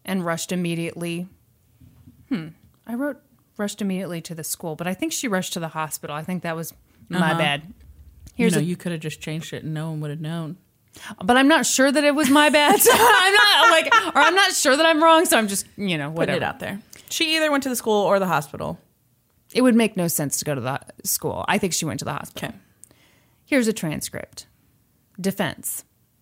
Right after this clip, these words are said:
Speaker 1: "How many times did you call Rusty?" Andrea. "Call Rusty zero times." Defense. "Why didn't you call Rusty?" Andrea.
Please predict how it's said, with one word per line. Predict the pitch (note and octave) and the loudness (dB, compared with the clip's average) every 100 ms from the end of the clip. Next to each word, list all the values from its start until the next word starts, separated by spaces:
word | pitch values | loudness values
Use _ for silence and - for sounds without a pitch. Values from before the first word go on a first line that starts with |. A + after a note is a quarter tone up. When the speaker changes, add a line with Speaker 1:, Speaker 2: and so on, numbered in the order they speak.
| _ _ | _ _
Speaker 1:
"How | - D4 | 0 4
many | C#4 C#4+ | 6 4
times | C#4 A3 F#3 F3 | 2 -2 -4 -4
did | - E3 | -6 -6
you | E3+ | -6
call | - F3 D#3 | -4 -2 -2
Rusty?" | D#3 D3 - - - - _ _ _ _ _ _ _ _ _ | -2 -4 -6 -10 -16 -20 _ _ _ _ _ _ _ _ _
Andrea. | - E3 D#3 C#3+ G1+ F#3+ _ _ _ _ _ _ _ _ _ | -8 -6 -6 -10 -12 -16 _ _ _ _ _ _ _ _ _
"Call | - - F#3 G3+ G3+ | -12 -2 0 0 -2
Rusty | F#3 F#3+ F#3+ - D3 A2 D#3+ _ _ _ _ _ _ - | -2 -2 -2 -6 -8 -8 -12 _ _ _ _ _ _ -8
zero | D#3 G#3 E3 | 0 0 0
times." | D3+ F3+ D#3+ - - - - _ _ _ _ _ _ _ _ | -2 -6 -8 -10 -14 -16 -18 _ _ _ _ _ _ _ _
Defense. | - F#3+ D#3+ - - - _ _ | -8 -6 -8 -10 -12 -14 _ _
"Why | D#3 D#3 | -2 0
didn't | E3 E3 | 0 -2
you | G3 | -4
call | F#3 F3 E3+ | -2 0 0
Rusty?" | E3+ F#3 - - - - _ _ _ _ _ _ _ _ - | -2 -4 -6 -8 -12 -16 _ _ _ _ _ _ _ _ -6
Andrea. | G3+ G3 D#3 - D2 | -4 -2 -4 -8 -12